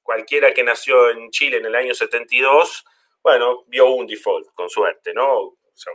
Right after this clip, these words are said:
se vio la crisis de, ¿no? de los, la, de la deuda subordinada de los bancos en el ochenta y dos, ochenta y tres como el último gran efecto macroeconómico,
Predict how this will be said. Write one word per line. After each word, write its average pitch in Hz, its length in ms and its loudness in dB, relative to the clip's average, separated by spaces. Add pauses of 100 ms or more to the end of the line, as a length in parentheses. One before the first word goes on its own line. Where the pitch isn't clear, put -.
se 95 160 -18
vio 113 180 -4
la 110 140 0
crisis 117 340 -10
de, 104 160 -8
¿no? 127 180 -4
de 117 100 -2
los, 107 360 -4
la, 104 160 -8
de 110 100 -8
la 110 120 0
deuda 120 200 4
subordinada 110 480 0
de 117 60 0
los 117 80 2
bancos 117 300 2
en 110 80 -2
el 110 60 -2
ochenta 107 260 -6
y - 20 -4
dos, 117 120 4
ochenta 107 260 -6
y - 20 -20
tres 127 180 0
como 113 220 -6
el 117 100 -6
último 135 540 -4
gran 127 240 4
efecto 123 400 -2
macroeconómico, 110 1000 0